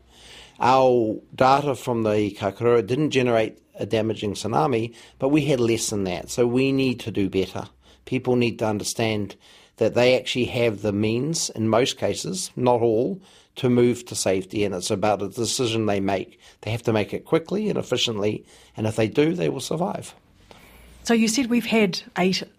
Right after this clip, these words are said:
Speaker 2: earthquake events, injury-causing events in recent times. That's quite a succession in, in a short time. Do you find that that's actually increasing people's preparedness? Uh, is being exposed to that many earthquakes making us better prepared?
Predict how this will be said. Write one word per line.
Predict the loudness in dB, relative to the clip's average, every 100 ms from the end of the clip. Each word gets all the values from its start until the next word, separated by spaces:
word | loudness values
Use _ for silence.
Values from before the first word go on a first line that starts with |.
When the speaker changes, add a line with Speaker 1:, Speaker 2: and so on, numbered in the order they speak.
| _
Speaker 2:
earthquake | -4 -2 -2 -2 -2
events, | 0 0 -2 -8 -10 -16 _ _ _ _ 0
injury-causing | 2 4 2 0 0 0 2 0
events | 2 0 0 -2
in | 0
recent | 0 0 -2 -2
times. | -2 -2 -2 -8 -16 -20 -4
That's | 0 0
quite | 0 2 2
a |
succession | 0 -4 -2 0 2 0
in, | -2 -4 -8
in | -6 -2
a | -2
short | 0 -2 -2
time. | -2 0 -2 -8 -20 -20 _ -20 -20 _ -10 0
Do |
you | 4 4
find | 0 0 2 4 2
that | 2
that's | 2 2
actually | -2 0 0
increasing | 0 -2 0 0 2 -2 -2
people's | -4 -4 -4 -4
preparedness? | -8 -4 -4 -4 -4 -6 -4
Uh, | -2 -2
is | 0 -2
being | 0 0 0
exposed | 0 -4 0 2 0
to | -2
that | -2
many | -2 -2
earthquakes | -4 -4 -6 -4
making | -2 0 -2 -4
us | -4 -4
better | -2 -2 -4
prepared? | -8 -4 -4 -4 -6